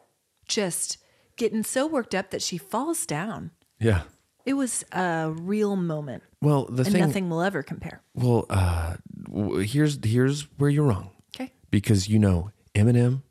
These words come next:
Speaker 1: Yes.
Speaker 2: Doctor Dre,
Speaker 1: Yes.
Speaker 2: Snoop D O double G.
Speaker 1: Mm-hmm.
Speaker 2: You know what none of them can do?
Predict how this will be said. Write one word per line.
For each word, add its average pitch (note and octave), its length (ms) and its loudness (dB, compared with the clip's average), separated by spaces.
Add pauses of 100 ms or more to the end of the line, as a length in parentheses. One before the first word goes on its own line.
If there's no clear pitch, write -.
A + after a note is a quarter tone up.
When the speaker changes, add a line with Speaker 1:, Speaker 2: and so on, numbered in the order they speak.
Speaker 1:
Yes. D#3+ 440 -10
Speaker 2:
Doctor F2+ 260 0
Dre, F#2+ 320 -2
Speaker 1:
Yes. D3+ 300 -8
Speaker 2:
Snoop - 480 -2
D A#2 180 0
O A#2+ 60 2
double A#2 240 -2
G. F2 320 -6 (160)
Speaker 1:
Mm-hmm. F3 180 -10 (240)
Speaker 2:
You G2 100 2
know G2+ 80 6
what G2 120 2
none F#2+ 200 2
of G#2 80 2
them A2 180 2
can A#2+ 160 -2
do? A#2+ 200 -2